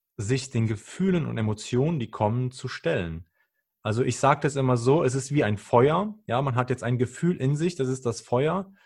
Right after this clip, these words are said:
Und wenn man das weiter mit dem Schmerz füttert, weil man es nicht verarbeitet,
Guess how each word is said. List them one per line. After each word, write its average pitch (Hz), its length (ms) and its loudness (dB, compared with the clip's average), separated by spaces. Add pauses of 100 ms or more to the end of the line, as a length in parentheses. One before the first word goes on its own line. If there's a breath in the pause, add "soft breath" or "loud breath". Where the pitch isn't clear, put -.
(360 soft breath)
Und 127 440 4
wenn 123 180 4
man 135 140 4
das 131 460 2
weiter 135 680 4
mit 147 120 6
dem 131 100 4
Schmerz 165 640 4
füttert, - 640 0 (440)
weil 120 100 4
man 131 120 4
es 127 140 -4
nicht 139 140 -2
verarbeitet, 135 840 2